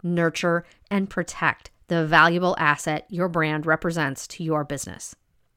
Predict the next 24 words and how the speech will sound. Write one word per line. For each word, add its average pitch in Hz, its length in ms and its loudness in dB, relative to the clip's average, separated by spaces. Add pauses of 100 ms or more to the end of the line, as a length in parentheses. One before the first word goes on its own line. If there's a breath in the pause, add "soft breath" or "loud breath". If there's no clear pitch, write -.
(160)
You 214 120 -6
will 247 100 4
feel 220 340 0
such - 240 -4
a 156 120 2
deep 180 480 2
connection 185 720 0 (260 soft breath)
and 180 160 -4 (140)
ownership 220 680 2
in 185 140 0
the 180 80 2
brand 170 460 2
that 185 120 0
you 190 200 -2
represent 185 600 -2 (640 soft breath)
that 208 160 4
you'll 247 280 6
begin 233 420 2
to 214 140 0
think 190 480 -2
at 180 140 -2
a 175 100 -4
critical 254 640 0
level 196 420 2